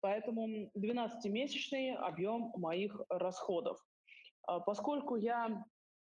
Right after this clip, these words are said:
замужем, я не считаю доходы мужа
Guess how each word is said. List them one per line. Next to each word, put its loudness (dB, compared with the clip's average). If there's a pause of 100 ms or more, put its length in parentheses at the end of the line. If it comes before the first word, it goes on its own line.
(600)
замужем, 0 (160)
я 0 (140)
не 0 (120)
считаю 0
доходы 0
мужа 0